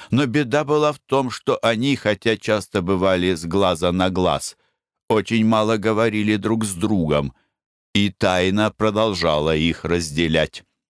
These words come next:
Между тем Лаура с каждым днём всё более ценила Барингтона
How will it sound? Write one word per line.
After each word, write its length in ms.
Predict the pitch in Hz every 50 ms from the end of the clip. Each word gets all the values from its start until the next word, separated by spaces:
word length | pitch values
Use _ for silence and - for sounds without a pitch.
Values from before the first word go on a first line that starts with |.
| _ _ _ _ _ _ - - - - - -
Между 420 | - 123 180 185 156 165 180 180
тем 380 | 160 - - 175 170 160 135 - -
Лаура 680 | 117 123 135 143 139 139 139 131 131 123 123 123 113
с 80 | - -
каждым 500 | - 107 113 117 95 92 101 110 107 95
днём 500 | 82 78 95 101 98 98 107 110 123 120
всё 320 | 120 - - 117 113 107
более 460 | 82 92 104 104 104 104 107 107 104
ценила 640 | - - - 95 92 85 85 85 85 80 80 78 69
Барингтона 960 | 69 71 69 71 71 80 85 87 85 - - 101 104 107 113 131 135 143